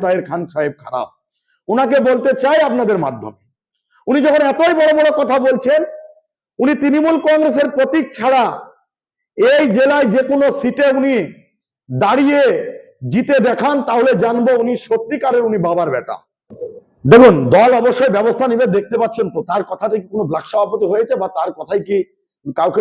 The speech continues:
কোনো জায়গা দেওয়া হয়েছে বা তার কথা থেকে কিছু দিয়েছেন, এটা বুঝতে হবে। আমরা দল কাউকে তাড়িয়ে দিতে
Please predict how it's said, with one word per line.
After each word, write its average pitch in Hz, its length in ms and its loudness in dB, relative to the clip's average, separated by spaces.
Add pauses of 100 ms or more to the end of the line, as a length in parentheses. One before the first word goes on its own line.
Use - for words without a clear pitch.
কোনো 208 120 -2 (100)
জায়গা 175 300 0
দেওয়া 214 180 0
হয়েছে 247 200 0 (120)
বা 240 140 -4
তার 196 160 -2
কথা 220 200 -2
থেকে 226 120 -2
কিছু 262 200 -2
দিয়েছেন, 311 260 -4
এটা 285 180 0
বুঝতে 320 260 -2
হবে। 427 140 -2 (680)
আমরা 240 280 2 (120)
দল 277 120 2 (100)
কাউকে 285 300 2
তাড়িয়ে 269 240 0
দিতে 277 140 -2